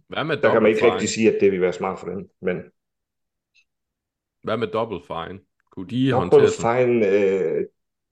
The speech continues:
Speaker 2: de har en anden, han har sgu en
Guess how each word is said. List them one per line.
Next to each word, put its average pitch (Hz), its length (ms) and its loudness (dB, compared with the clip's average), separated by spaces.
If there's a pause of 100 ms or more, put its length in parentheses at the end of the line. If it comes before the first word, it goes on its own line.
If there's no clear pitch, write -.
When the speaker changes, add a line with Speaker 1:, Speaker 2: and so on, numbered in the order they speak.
(1900)
Speaker 2:
de 123 120 -4
har 120 160 0
en 117 60 -4
anden, 120 300 -6
han 104 200 -10
har 117 140 -8
sgu - 220 -4
en - 200 -2